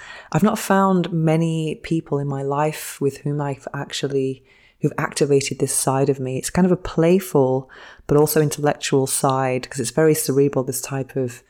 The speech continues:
connection. It's not about how you're caressing someone's tits or, or anything like that. It's just all in the mind. And sometimes I, what fascinated me was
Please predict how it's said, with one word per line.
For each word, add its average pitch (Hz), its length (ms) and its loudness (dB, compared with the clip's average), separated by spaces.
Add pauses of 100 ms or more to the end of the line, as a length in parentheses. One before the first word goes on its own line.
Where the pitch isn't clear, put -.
(320)
connection. 131 500 -2
It's - 160 -4
not 147 160 4
about 131 720 -2 (520)
how - 240 -2
you're 131 160 2
caressing 131 420 -2
someone's 127 400 -4
tits - 440 -2
or, 123 460 2
or 131 120 -2
anything 127 240 -4
like 131 140 -6
that. 135 140 -6
It's - 200 -4
just - 300 -6
all 147 180 4
in 139 80 -2
the 139 80 -2
mind. 139 340 -4
And 131 140 -6
sometimes 170 340 -2
I, 139 220 0
what 139 220 0
fascinated 147 500 -2
me 135 140 -4
was 135 280 -2